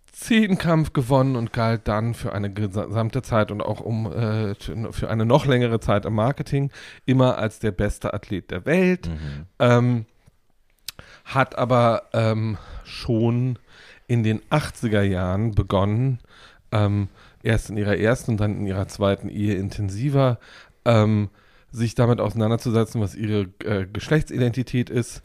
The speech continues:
Speaker 1: und, ähm, hat schon, ähm, in den späten achtziger Jahren mit einer Hormontherapie angefangen. Da war sie aber noch mit einer Frau verheiratet, mit der sie, sie war dreimal verheiratet und hat mit jeder dieser Frauen jeweils zwei Kinder.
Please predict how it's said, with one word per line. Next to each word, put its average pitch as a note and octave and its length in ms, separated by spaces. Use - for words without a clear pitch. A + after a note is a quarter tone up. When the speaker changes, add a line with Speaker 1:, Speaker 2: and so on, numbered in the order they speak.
Speaker 1:
und, A#2 680
ähm, G#2 440
hat - 580
schon, A#2 680
ähm, G#2+ 420
in A#2 160
den G#2+ 200
späten A2+ 440
achtziger G#2+ 460
Jahren G#2 340
mit G2 140
einer G#2 160
Hormontherapie C3+ 840
angefangen. A#2 560
Da G#2 120
war F#2+ 120
sie F#2+ 120
aber F2 160
noch F#2 120
mit F2+ 100
einer F#2+ 140
Frau D3+ 240
verheiratet, B2 500
mit G2+ 160
der F2 140
sie, A2+ 60
sie G#2 160
war G#2+ 80
dreimal B2+ 400
verheiratet A#2+ 400
und G#2 100
hat A2 140
mit G2 100
jeder G#2+ 240
dieser G#2 220
Frauen G#2 260
jeweils F#2+ 480
zwei G2+ 300
Kinder. F3+ 480